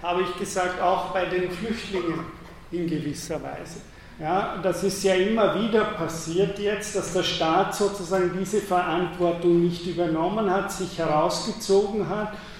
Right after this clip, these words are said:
und dann eben die Frage an die Privatinitiativen oder wie er sagen würde, an humanitäre Organisationen oder Privatinitiativen delegiert wird, in gewisser Weise. Ja? Das ist eben genau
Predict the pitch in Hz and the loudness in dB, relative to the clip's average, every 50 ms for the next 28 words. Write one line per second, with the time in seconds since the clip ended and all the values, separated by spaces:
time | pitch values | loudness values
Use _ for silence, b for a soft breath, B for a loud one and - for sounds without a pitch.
0 | B B B - 180 190 185 - - 180 165 165 180 214 233 240 - 233 214 220 | B B B 4 4 4 4 2 4 4 6 6 6 4 2 2 0 0 0 0
1 | 220 220 226 220 - 208 202 - - - 170 160 156 165 175 185 202 202 214 - | 0 0 -4 -4 -4 -6 -6 -8 -6 -6 -4 -2 0 2 2 2 2 0 -2 -4
2 | - - 392 175 180 196 202 196 190 196 196 202 202 202 202 202 - - - - | -4 -4 -4 -2 -2 -2 -4 -4 -4 -6 -6 -4 -4 -4 -6 -6 -10 -12 -14 -12
3 | 151 165 180 180 165 160 151 156 175 196 - - - 220 214 214 208 202 196 - | -6 -4 -2 -2 0 0 -2 0 0 -2 -4 -6 -6 -4 -2 -2 -2 -2 -2 -2
4 | - 196 175 - - 190 190 190 175 180 180 180 175 170 170 160 147 156 156 151 | -4 -4 -4 -4 -6 -10 -10 -10 -8 -4 -2 0 0 0 0 0 0 -2 -2 -2
5 | 160 175 180 170 - 175 160 160 160 165 160 160 160 160 165 165 160 156 139 156 | -2 -4 -4 -4 -2 -2 0 0 0 -2 -2 -4 -4 -2 -2 -2 -2 -2 0 0
6 | 180 180 175 175 175 170 165 170 170 - - 143 147 160 165 185 185 190 180 175 | 0 0 0 2 2 2 0 0 -4 -8 -8 -4 -2 -2 0 0 0 0 0 0
7 | 175 160 165 165 156 151 156 151 - 160 151 - - - 147 143 151 170 165 165 | 0 -2 -2 -4 -4 -4 -4 -4 -4 -6 -6 -6 -6 -8 -6 -6 -4 0 0 0
8 | 160 160 151 143 - 139 139 147 135 131 131 156 160 - 180 175 175 175 170 165 | 0 0 -2 -4 -4 -6 -6 -6 -6 -4 -4 -6 -4 -2 -2 0 2 2 0 0
9 | 170 165 160 160 170 - 156 160 151 160 165 170 156 151 156 151 151 151 151 147 | -2 -6 -6 -6 -6 -6 -8 -8 -6 -4 -4 -4 -2 -2 -2 -2 0 -2 -2 -4
10 | 151 143 147 160 170 170 170 170 - - - - - - - - - - - - | -4 0 4 4 4 4 4 0 -2 -4 -8 -10 -10 -12 -12 -14 -16 -16 -18 -16
11 | - - 139 127 - 143 - - - - - - - - - - 165 170 165 - | -12 -12 -10 -10 -10 -12 -12 -14 -16 -18 -18 -18 -18 -20 -20 -18 -18 -18 -18 -18
12 | - - - - - - - 165 175 170 165 170 - B B B B B B B | -20 -20 -20 -20 -20 -16 -16 -14 -14 -12 -14 -14 -16 B B B B B B B
13 | B B B B B B B B - 165 180 175 220 214 - - 226 202 190 208 | B B B B B B B B 2 2 4 4 2 -2 0 0 -2 0 2 2
14 | 196 190 180 180 175 180 190 | 2 2 2 4 4 2 2